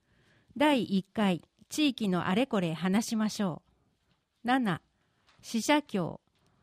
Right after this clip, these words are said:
令和七年度の事業計画及び予算などを承認ほか。八、全国キャンペーン孤独・孤立対策強化月間。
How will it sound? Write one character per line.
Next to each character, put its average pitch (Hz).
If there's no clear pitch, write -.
令 339
和 202
七 214
年 269
度 180
の 156
事 190
業 285
計 277
画 165
及 233
び 185
予 226
算 220
な 208
ど 185
を 160
承 180
認 160
ほ 175
か。 -
八、 -
全 302
国 175
キ -
ャ 202
ン 240
ペ -
ー 202
ン 135
孤 220
独・ 247
孤 226
立 277
対 277
策 170
強 254
化 269
月 254
間。 151